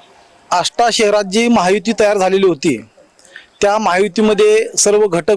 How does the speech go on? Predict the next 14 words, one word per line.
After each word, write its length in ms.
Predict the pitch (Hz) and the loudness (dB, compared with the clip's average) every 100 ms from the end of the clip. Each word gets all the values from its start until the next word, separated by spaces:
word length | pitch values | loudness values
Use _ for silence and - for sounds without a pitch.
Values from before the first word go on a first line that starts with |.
| - | -2
पक्ष 260 | 226 - 175 104 - _ _ _ _ _ _ _ _ _ _ _ 202 | -4 0 0 -2 -8 _ _ _ _ _ _ _ _ _ _ _ -4
तसेच 500 | 202 220 220 - - - - _ _ _ _ _ _ _ _ _ _ _ _ _ - - _ _ | 0 0 0 -6 -16 -20 -20 _ _ _ _ _ _ _ _ _ _ _ _ _ -20 -20 _ _
भाजपा, 720 | 151 156 175 214 208 208 208 - | -4 -2 0 0 0 0 -2 -4
शिवसेना, 680 | - 208 190 208 196 196 190 - - | 0 2 2 2 0 -2 -6 -8 -4
रयत 220 | 175 202 - | 0 0 0
क्रांती, 560 | 214 180 143 202 202 196 | -2 -2 -2 0 0 -2
काँग्रेस, 920 | - - 196 185 170 202 196 - - - - - - - - - | -8 -4 -2 0 0 2 0 0 -4 -8 -16 -14 -16 -14 -10 -4
अ, 140 | 170 170 | 0 0
रिपब्लिकन 480 | 196 214 190 202 202 | 0 0 0 0 0
पार्टी 300 | 196 165 190 | -2 0 -2
ऑफ 60 | |
इंडिया, 480 | 180 180 185 175 170 160 - - | -2 0 0 0 -4 -10 -20 -10
दलित 340 | 170 165 214 220 | -4 -2 0 0
महासंघ 480 | 208 - 190 190 | 0 0 0 0